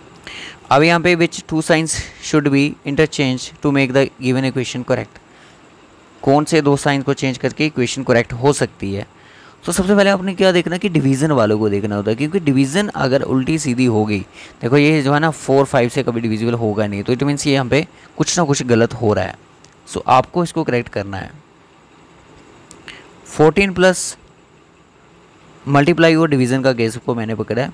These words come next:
प्लस फ़ोर multiply by five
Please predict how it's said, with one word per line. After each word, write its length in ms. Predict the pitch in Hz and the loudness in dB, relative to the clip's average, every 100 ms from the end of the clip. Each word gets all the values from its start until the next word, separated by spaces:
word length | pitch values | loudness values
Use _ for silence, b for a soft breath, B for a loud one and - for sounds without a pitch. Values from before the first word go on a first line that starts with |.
| - | -2
प्लस 360 | 127 131 - - _ _ _ _ _ _ _ _ _ _ | 0 0 -4 -18 _ _ _ _ _ _ _ _ _ _
फ़ोर 500 | - - 151 143 135 - _ _ _ _ _ _ _ _ | -6 2 4 4 2 -4 _ _ _ _ _ _ _ _
multiply 580 | 123 127 143 175 165 143 | -2 0 2 2 2 4
by 140 | 131 127 170 - _ _ | 2 0 -4 -14 _ _
five 460 | - - 127 123 147 | -20 0 2 2 0